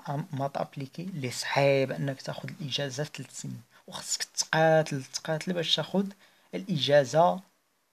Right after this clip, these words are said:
في ثلاث سنين. واحد الجمله غادي تبقى تسمعها طيله السنه، واللي هي تحيه نضاليه. هذه من المعلومات المهمه جدًا.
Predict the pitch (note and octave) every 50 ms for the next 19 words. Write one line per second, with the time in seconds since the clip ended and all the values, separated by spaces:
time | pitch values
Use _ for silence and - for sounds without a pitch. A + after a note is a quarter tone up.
0 | _ _ - - - - F3 D#3 - - C#3 B2+ A#2+ A#2 - _ _ _ _ _
1 | _ _ _ _ - - - - - - - E3 D3+ C3 D3+ F3 F3+ F#3+ G3 F#3
2 | G3 F#3+ F#3 F#3 - - - E3+ E3+ - - D#3 C3 B2 C#3 E3 F3+ G3 - -
3 | _ - G3+ G#3+ G3+ F#3 D#3+ - - - - - D3 C#3+ D3+ F3 G3+ F#3+ E3+ D#3
4 | C3 A#2+ C3+ D3 E3 F3 F#3 F#3 - - - D#3+ C#3+ - - C#3+ D3 F3 F3+ F#3
5 | F#3+ F#3+ _ _ - D3+ D3+ D#3 D3+ D#3+ F3 F3+ D#3+ C3 B2 A#2+ B2 A#2+ - -
6 | _ _ _ _ _ _ _ _ - - - - - - _ _ _ _ _ _
7 | _ _ _ _ _ _ _ - C3+ C3 C3 F3 F#3 D#3+ C#3+ C3 C3 C3+ B2 A#2+
8 | C3 C#3+ C#3+ D#3 F3+ F3+ F3 - C3+ C3 B2+ B2 D3+ F3 E3 C#3+ B2+ A#2+ A#2 B2
9 | A#2+ - - B2 B2